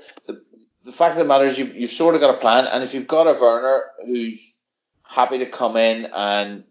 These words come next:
and know that they're not gonna start every game and not expect to start every game and know that they have to fight for their place in the team already,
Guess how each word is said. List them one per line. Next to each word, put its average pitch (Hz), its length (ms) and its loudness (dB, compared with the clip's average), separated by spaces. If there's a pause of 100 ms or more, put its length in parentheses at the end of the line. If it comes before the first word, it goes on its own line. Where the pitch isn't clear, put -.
and 110 280 -4
know 117 300 2
that 127 260 -2
they're 113 180 0
not 117 260 -2
gonna 139 160 -4
start 127 380 0
every 123 240 -2
game 127 320 -10 (140)
and 117 160 -8
not 117 160 2
expect - 380 -4
to 131 40 -10
start 120 300 0
every 113 180 -2
game 120 340 -4
and 107 320 -8
know 117 300 2
that 120 140 2
they 110 100 2
have 107 220 0
to 117 80 -6
fight 117 360 -2
for - 120 -6
their 113 140 4
place 123 340 -6
in 117 80 -18
the 113 80 -12
team 120 320 -4
already, 101 500 2